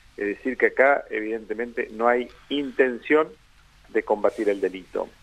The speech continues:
Y, y, y así, con cada uno de los temas, le hemos presentado proyectos para subsanar el sistema de salud que está realmente en terapia intensiva,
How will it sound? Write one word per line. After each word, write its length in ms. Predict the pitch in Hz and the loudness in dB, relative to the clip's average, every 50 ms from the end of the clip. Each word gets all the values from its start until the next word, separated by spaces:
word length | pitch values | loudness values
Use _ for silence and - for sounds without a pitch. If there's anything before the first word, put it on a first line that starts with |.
| - - | -20 -14
Y, 380 | 113 107 104 101 101 101 104 - | -12 -12 -10 -10 -10 -12 -12 -12
y, 320 | 104 104 101 98 98 101 101 | -12 -12 -12 -12 -12 -10 0
y 100 | 107 110 | 4 4
así, 380 | 107 - - - 160 196 202 - | 4 4 2 -4 -6 -6 -6 -2
con 200 | - - 117 110 | 0 0 0 2
cada 240 | 104 - 151 160 165 | 4 4 4 4 4
uno 160 | 160 160 160 | 2 0 -2
de 40 | 147 | -2
los 140 | 123 113 - | -4 -4 -6
temas, 400 | - - 151 160 180 170 156 135 - - - - - - - - _ - | -4 -4 -4 0 0 0 0 0 -2 -10 -20 -20 -20 -20 -20 -20 _ -6
le 100 | - 120 | -4 -2
hemos 200 | 131 139 135 - | 0 0 0 0
presentado 600 | 113 110 - - 107 101 - 135 135 139 135 - | -2 -2 -2 -4 -6 0 2 4 4 4 2 -2
proyectos 480 | 113 104 95 107 127 - - - 143 | -4 -6 -4 -4 -6 -6 -4 -6 -4
para 240 | - - 104 101 101 | -2 -2 -2 -2 -2
subsanar 520 | - - 104 - - - 104 104 120 131 | -4 -6 -12 -10 -6 -2 0 2 2 2
el 100 | 135 127 | 2 0
sistema 380 | - - 104 _ - 120 120 113 | -6 -10 -10 _ -4 -2 -2 -2
de 100 | 107 - | -4 -2
salud 240 | - 101 - 120 127 - | -4 -4 -4 -4 -6 -8
que 80 | - 113 | -10 -12
está 420 | - _ - 110 113 110 101 - - _ _ _ _ | -6 _ 2 4 4 4 4 0 -4 _ _ _ _
realmente 540 | - 92 107 131 151 165 143 135 135 127 - | -4 2 2 4 4 2 0 -6 -12 -10 -10
en 100 | 123 113 | -10 -8
terapia 340 | - 113 113 117 - - 113 | -8 -6 -6 -6 -8 -10 -16
intensiva, 760 | 104 143 139 104 101 98 - - 131 143 156 175 180 175 | -10 -6 -6 -6 -6 -6 -8 -6 -4 0 2 2 2 2